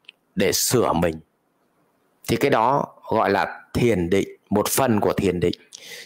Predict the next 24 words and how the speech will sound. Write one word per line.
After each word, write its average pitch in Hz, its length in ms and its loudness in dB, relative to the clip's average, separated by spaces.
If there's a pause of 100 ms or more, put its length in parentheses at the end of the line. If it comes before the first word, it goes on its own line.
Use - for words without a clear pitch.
Cho 135 160 2
nên 151 320 0 (440)
nếu 143 280 2
như 180 120 4
Nguyễn 151 220 4
Loan 160 360 2
mà 120 120 2
có 120 140 0
điều 127 280 2
kiện 113 320 0
học - 400 -2
được 110 200 4
thiền 101 220 0
định 101 180 0 (220)
thì 87 160 -2
rất 139 300 -2
là - 80 -2 (100)
tốt, 165 300 0 (300)
sẽ 117 200 2
giúp 208 300 2
cho 139 140 0
em 127 300 0
tiêu 135 200 2
hóa 117 280 0